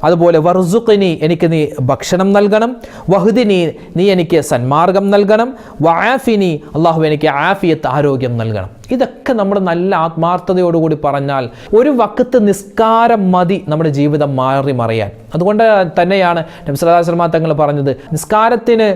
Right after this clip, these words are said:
ശേഷവും ഒരു മനുഷ്യൻ നിസ്കാരത്തിന് മുമ്പുള്ള പാപങ്ങൾ ചെയ്യുകയാണെങ്കിൽ അവൻ്റെ നിസ്കാരം അല്ലാഹു സ്വീകരിച്ചിട്ടില്ലെന്നാണ്. അല്ലാഹു കാക്കുമാറാവട്ടെ. അങ്ങനെയാണെങ്കിൽ നമ്മുടെയൊക്കെ നിസ്കാരം അല്ലാഹു സ്വീകരിച്ചിട്ടുണ്ടോ എന്ന് നമുക്ക് സ്വന്തമായിട്ടൊന്ന് ചിന്തിക്കാവുന്നതേ ഉള്ളൂ. അപ്പോൾ ഈ പറയപ്പെട്ട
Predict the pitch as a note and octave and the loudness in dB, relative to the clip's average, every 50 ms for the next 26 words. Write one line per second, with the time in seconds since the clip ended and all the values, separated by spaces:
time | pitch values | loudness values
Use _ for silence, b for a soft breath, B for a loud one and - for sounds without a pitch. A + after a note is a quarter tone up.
0 | F#3+ B B B - - - F3 F3 G3 G#3 G#3 - A3 G#3 G#3 F#3+ D#3+ D#3 B | -4 B B B -10 -2 0 2 4 2 2 2 2 2 2 2 2 0 -4 B
1 | B B D#3+ F3 F#3+ F3 F3 F3 F3+ E3+ - F#3 F3 D#3+ D3+ - - E3+ E3+ F3 | B B 0 0 0 2 0 -2 -2 -2 -2 -2 -2 -2 -4 -2 0 2 2 4
2 | F3+ F3+ F3+ F#3+ F3 E3+ D#3 D3 D#3+ E3 F#3 F3+ E3 D#3 - D3 C#3 C#3+ D3 D#3 | 2 0 0 0 0 0 0 0 2 2 2 2 2 2 2 2 2 2 2 2
3 | E3+ E3 D#3+ D#3 C#3+ - D3 C#3 D3+ D#3 D#3 D3+ C#3+ C#3 C#3 C3+ C3+ C#3 C#3 E3+ | 0 0 0 -2 -2 -2 -2 0 2 2 2 2 2 2 0 -2 -2 -2 0 0
4 | G3+ G#3+ G#3 B B B B C3+ C#3+ D#3 E3 E3 D#3 C3 - - D3+ D3+ D#3+ E3+ | 0 -2 -4 B B B B -2 -2 0 0 -2 -4 -4 -4 -2 -2 0 0 0
5 | D#3+ D3 D3 D3+ D3 D3+ C#3 C3 B2+ C#3+ C#3 C3+ - C3 - B2+ B2 B2 A#2 A2+ | 0 0 0 0 -2 -2 -2 -2 -2 -2 -2 -2 -4 -8 -6 -4 -4 -4 -2 -4
6 | A#2 G#2+ F#2+ - - - A#2 A#2 B2+ C#3+ F3 F3+ - C3+ B2+ A#2+ D3 C#3 C#3+ C3+ | -4 -6 -8 -8 -8 -6 -4 -2 -2 -2 -2 0 0 0 0 -2 -2 -2 -2 0
7 | C3 C3 B2+ B2+ B2+ A#2+ - C#3 C#3 D3+ D#3+ D#3 D3+ D#3 E3 E3 E3+ E3 D#3 C#3+ | 0 0 -2 -2 -4 -4 -4 -2 -2 0 0 0 0 0 0 0 0 0 0 0
8 | D3 D#3+ D3+ E3+ E3 D3 - - D#3 D3+ D#3 D#3+ D#3 C#3+ D3+ D#3 D#3 - C#3+ C#3 | 0 0 0 0 -2 -4 -2 0 0 2 2 2 0 0 0 -2 0 0 0 0
9 | C#3+ D3 D3 - D#3+ D3 D3+ C#3+ C#3+ D#3 D3+ D3 D3+ D3+ C#3 C#3+ D3+ D3 E3+ D3+ | 2 0 0 -2 -4 -4 -2 -2 0 0 0 0 0 -2 -2 -4 -4 -4 -4 -4
10 | - D#3 C#3+ D3+ D#3+ F#3 F#3+ F#3 F#3+ F#3+ G3 G3+ G3+ G3+ - G#3 G3+ G3 G3+ G#3+ | -2 -2 -2 0 0 2 2 2 2 2 2 2 0 0 2 0 2 2 2 0
11 | C4 C#4+ - - - - - - F3+ D#3 D#3 D3+ - D#3+ D3+ D3+ D3 C#3+ C3+ B2 | 0 -2 -4 -10 -20 -10 -4 -2 -2 0 0 0 0 2 2 2 2 0 -2 -2
12 | B2 A2 F#2+ F#2 - - - - - B B B B B B B B B B E3+ | -2 -2 -2 -4 -8 -12 -18 -20 -20 B B B B B B B B B B 2
13 | A3+ C4+ C4 - F3 F#3+ A#3 C4+ B3+ - - - - - F#3+ E3+ F3 G3+ G#3 G#3 | 2 2 2 2 0 2 2 2 0 -2 -6 -14 -8 -2 0 2 2 2 2 2
14 | F#3+ F3 D#3 - | 0 -2 0 2